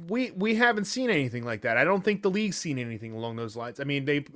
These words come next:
people compare him a lot to Carey Price. Carey Price had a lot of issues when he was coming up mentally.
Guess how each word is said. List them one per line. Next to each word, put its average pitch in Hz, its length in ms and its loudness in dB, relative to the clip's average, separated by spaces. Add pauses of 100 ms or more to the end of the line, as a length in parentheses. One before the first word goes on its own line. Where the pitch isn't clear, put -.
(160)
people 180 220 -4
compare 180 320 4
him 180 100 4
a 165 60 4
lot 156 260 2
to 190 160 -2
Carey 196 300 4
Price. 214 420 4 (800)
Carey 202 260 10
Price 208 280 6
had 180 120 6
a 165 60 6
lot 165 200 6
of 160 60 0
issues 165 380 2
when 131 140 -4
he 139 80 -2
was 131 120 -4
coming 139 260 -2
up 156 200 0
mentally. 131 480 -4